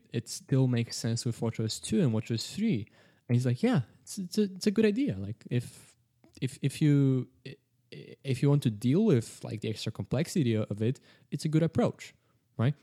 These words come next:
And so I was really happy to hear that, that, "Oh yeah." It's like, even though they wouldn't necessarily, um, you know, out loud publicly during the, the sessions encourage these,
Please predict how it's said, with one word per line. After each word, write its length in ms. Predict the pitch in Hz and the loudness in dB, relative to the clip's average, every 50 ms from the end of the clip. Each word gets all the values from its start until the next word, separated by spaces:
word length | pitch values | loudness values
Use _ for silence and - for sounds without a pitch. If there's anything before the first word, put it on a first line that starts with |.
| _ - | _ -2
And 80 | 127 | 2
so 140 | - 147 143 | 2 2 4
I 100 | 151 147 | 6 6
was 160 | 143 156 165 | 6 6 6
really 260 | 180 180 175 170 170 - _ _ _ _ - | 6 4 4 2 0 -2 _ _ _ _ -10
happy 280 | - - 156 - 202 | -6 -4 -2 0 2
to 100 | 170 139 | 2 4
hear 160 | 135 196 269 247 | 4 4 4 4
that, 140 | 139 107 | 2 2
that, 160 | 104 110 117 - | 2 0 0 0
"Oh 120 | - 240 285 | 0 2 2
yeah." 240 | 277 311 247 107 98 - _ _ _ _ - | 2 2 0 -2 -2 -6 _ _ _ _ -6
It's 100 | - 143 | -4 -4
like, 100 | 139 - - | -2 0 2
even 240 | 160 180 226 226 202 | 2 4 4 4 6
though 240 | 175 165 160 156 - - - _ - 131 | 8 8 6 6 4 0 -14 _ 0 4
they 140 | 127 131 | 4 4
wouldn't 480 | 127 143 160 180 180 160 147 - - - _ _ _ _ - | 6 4 4 4 2 2 0 -2 -6 -18 _ _ _ _ -4
necessarily, 960 | 135 135 131 - 147 131 - - 143 131 127 131 127 127 123 123 120 123 - - - | -2 -2 0 0 0 0 0 0 2 2 4 4 4 4 4 4 2 0 -2 -4 -6
um, 380 | 113 104 104 104 107 107 110 110 - _ _ - _ _ _ _ _ _ _ - | -4 -4 -4 -2 -2 -4 -4 -6 -8 _ _ -20 _ _ _ _ _ _ _ -2
you 60 | - 117 | 0 2
know, 120 | 117 120 - _ _ _ _ _ _ _ _ - | 2 0 -2 _ _ _ _ _ _ _ _ 0
out 220 | 131 127 - - | 2 2 2 2
loud 360 | 131 131 143 151 143 139 131 - | 0 2 4 4 4 6 6 6
publicly 440 | - 135 139 139 135 127 113 127 120 | 4 4 4 2 2 0 0 0 0
during 220 | 117 120 120 117 | 2 2 2 2
the, 220 | 110 113 110 113 110 | 2 0 0 0 0
the 80 | 107 110 | -2 -4
sessions 560 | - - - 139 147 - - 127 107 - - | -2 0 0 0 0 2 0 0 0 0 -2
encourage 560 | - 113 110 - - 127 123 120 107 120 107 | -4 -4 -4 -2 0 2 2 4 2 0 -2
these, 420 | 107 113 107 107 - - - - | -2 0 0 0 -2 -4 -6 -8